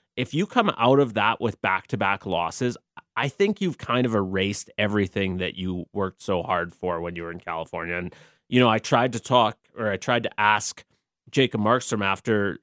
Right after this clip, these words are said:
Tuesday's game against the Oilers a-, about maintaining that momentum. And unfortunately, I did so, I think, with marbles in my mouth, and it didn't make a lot of sense when I tried to ask the question. But,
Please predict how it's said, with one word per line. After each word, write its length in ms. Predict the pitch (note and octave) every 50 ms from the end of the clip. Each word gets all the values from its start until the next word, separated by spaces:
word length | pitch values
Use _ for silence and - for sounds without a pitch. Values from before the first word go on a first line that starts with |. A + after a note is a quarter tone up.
| _ -
Tuesday's 460 | - C#3+ C#3+ C3+ - - A#2+ G#2+ F#2+
game 240 | - G#2+ G2+ G2+ G2+
against 240 | F#2+ G2 F#2+ - -
the 80 | A2
Oilers 360 | B2 D#3 D#3+ B2 A2 G#2 F#2
a-, 140 | G#2 G2+ F#2+ -
about 420 | G2+ G2+ G2 A2+ A#2+ C3 - - _ _ _ _ _ _
maintaining 560 | - A2 A2+ A2 G#2 - A#2+ A2 G#2+ G#2 G#2 G#2
that 180 | G2 G2 -
momentum. 580 | F#2+ G2+ G2 F#2+ G2+ G2 G2 F#2 - - G2+ F#2+
And 160 | F2+ F2 - _ _ _ _ _ -
unfortunately, 580 | G#2 G2+ - - C3 C3 A#2+ - C3 A#2+ A2
I 80 | G#2 G#2+
did 240 | F2+ A2+ A2+ G#2 -
so, 220 | - B2 A2 G#2+
I 80 | G#2 G2
think, 260 | - A#2 A2 - -
with 140 | G2 F2+ -
marbles 480 | A2 A2 A#2 B2 A#2 A#2 A2 G#2 F#2+
in 100 | G#2 G2
my 140 | G2 F#2+ F#2+
mouth, 320 | G2 G2 G2 G2 G2 -
and 120 | G#2 G2 F#2
it 120 | F2+ -
didn't 240 | - G#2+ G2 G2+ -
make 220 | - G2 F#2 -
a 40 | G2+
lot 200 | G2 F#2+ F#2+ F#2+
of 80 | F#2 -
sense 340 | - A2 G#2 G#2+ G#2 - G#2
when 120 | G2 F#2+
I 100 | F#2 F#2
tried 280 | - - G2 F#2+ F2+ F2
to 60 | F#2
ask 220 | F2+ F2+ - -
the 80 | - F2
question. 440 | - G2+ G#2 A2+ G#2 - A2+ G#2 G2+
But, 160 | G2+ G2+ -